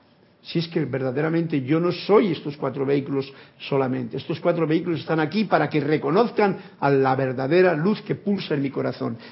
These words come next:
Esto es de suma importancia. Yo sé que cuando leí este capítulo, pues quizá, porque no tenía ninguna cosa señalada, bueno, este no es mi libro, eh,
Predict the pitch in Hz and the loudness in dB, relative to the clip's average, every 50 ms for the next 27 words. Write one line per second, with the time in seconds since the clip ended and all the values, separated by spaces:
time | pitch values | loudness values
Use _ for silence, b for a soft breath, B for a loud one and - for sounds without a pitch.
0 | B B 196 262 214 - - - - 254 247 247 - - 190 175 185 196 208 202 | B B 8 8 8 6 0 -4 0 0 2 0 0 0 4 8 8 8 8 6
1 | - - - 151 139 - - - 202 208 202 202 196 196 - - 151 151 147 139 | 2 -8 -6 -4 -4 -4 -4 -2 0 2 4 4 2 2 0 -2 -4 -4 -4 -2
2 | - 135 127 123 120 - 151 143 131 127 127 127 113 110 B B B B B - | -4 -4 -6 -4 -2 0 0 0 0 -2 -8 -10 -10 -12 B B B B B 6
3 | 180 202 - 254 254 226 233 185 170 165 156 151 147 143 143 156 185 220 - - | 6 6 6 6 4 6 6 4 4 4 4 4 4 4 4 4 4 4 4 2
4 | 233 196 196 175 - 196 175 160 196 185 196 220 262 B B B B B B - | 4 4 4 4 4 2 -2 2 4 6 6 6 6 B B B B B B -2
5 | 170 - - 156 139 - 208 202 202 202 151 135 135 135 147 151 160 160 160 156 | -2 -2 0 -2 0 4 4 4 4 4 0 -2 0 0 0 0 0 2 2 2
6 | 147 143 143 151 151 151 139 - 156 139 147 139 - 143 123 127 127 139 143 131 | 2 0 0 0 0 -2 -2 -4 -6 -8 -8 -6 -4 -4 -2 -2 -2 0 0 0
7 | 135 151 139 131 - - 127 131 127 123 123 131 151 147 123 127 143 147 B B | 0 0 0 0 -2 -2 -4 -2 -2 -2 -2 0 0 0 0 0 -2 -6 B B
8 | B B B B B B B - 160 160 156 151 147 143 143 139 135 131 123 | B B B B B B B 6 10 10 10 10 10 8 6 4 2 0 -2